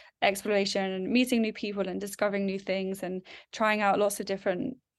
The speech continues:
you know, hobbies or languages or whatever to kind of get to the point where it's like, "Okay, I'm okay with, like, who this is," and then, you know, not worrying a lot less about what other people think, and 'cause a lot of people don't, don't think about other people, or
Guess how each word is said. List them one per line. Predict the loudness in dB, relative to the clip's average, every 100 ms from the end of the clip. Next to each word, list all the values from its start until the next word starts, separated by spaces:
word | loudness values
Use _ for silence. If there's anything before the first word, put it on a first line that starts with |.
| _ 0
you |
know, | 4 2
hobbies | 2 2 4 2
or | 0
languages | -2 -4 -4 -4
or | 0
whatever | 2 4 4 2
to | -2
kind | -6 -4
of |
get | -2 -2
to | -4
the |
point | -4 2 2 2
where | -2
it's | -4
like, | -6 -6 -6
"Okay, | -4 -4 -4 -8 -18 -8
I'm | -2
okay | -2 2 6 6
with, | 6 4
like, | 2 -4 -8
who | -6 -4
this | -2 -2 0
is," | 0 0
and | 0 -2
then, | -2 -6 -8 -18 -20 _
you | -2 0
know, | 0
not | 2 0 -2 _ -4
worrying | 4 4 4
a | 2
lot | 2
less | 4 2 0
about | -4 -2
what | -2
other | -2 -4
people | -8 -6 -6
think, | 2 4 6 4
and | 2 -2 -4 -8 -12 _ _ _ _ _ _ _
'cause | -6 0
a |
lot | 0
of | 0
people | -4 -2 0
don't, | 0 -2 -6 -2
don't | 0 0 -4 -16 _ -20 _ _ _
think | -6 -2
about | 0 0
other | 0 -2
people, | -4 -4 -4
or | -4